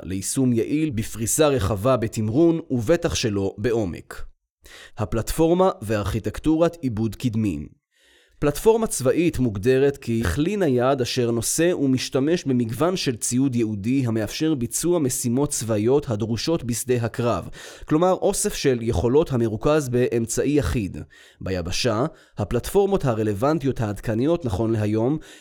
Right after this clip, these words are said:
הן טנק המרכבה, משפחת כלי הנמר והאיתן.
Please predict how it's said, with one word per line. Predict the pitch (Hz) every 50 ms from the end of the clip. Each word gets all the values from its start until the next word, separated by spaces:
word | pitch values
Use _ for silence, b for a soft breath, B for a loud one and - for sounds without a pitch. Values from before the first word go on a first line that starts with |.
| B B
הן | 131 127 131 131
טנק | 131 131 170 175 180 175 156
המרכבה, | 135 120 113 101 - - 113 98 101 135 123 101 - - -
משפחת | - 117 - - - 156 - 143 -
כלי | - 127 127 127 123
הנמר | 117 113 107 104 110 139 160 170 175 175 170 B B B B B
והאיתן. | 101 120 135 135 127 117 107 113 113 - - 135 117 104 92 82 76